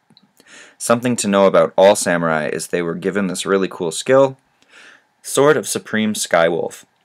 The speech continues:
Attacks and deals great damage to all enemies with a secret skill,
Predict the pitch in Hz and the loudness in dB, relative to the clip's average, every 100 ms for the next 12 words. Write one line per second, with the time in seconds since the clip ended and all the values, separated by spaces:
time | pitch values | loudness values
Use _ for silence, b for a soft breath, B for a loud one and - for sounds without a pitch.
0 | _ _ _ _ _ - - 107 - - | _ _ _ _ _ -16 -2 0 0 -2
1 | 131 110 98 87 - - 87 104 127 98 | -4 -2 -2 -2 -8 -4 2 4 2 -2
2 | 87 85 85 - 95 - 85 101 - 92 | -2 -4 -8 -8 -8 -2 4 6 4 0
3 | 90 85 85 - - - - - 123 101 | -4 -6 -8 -10 -12 -14 -8 -6 -4 -4
4 | - - 85 87 | -6 -4 -2 -2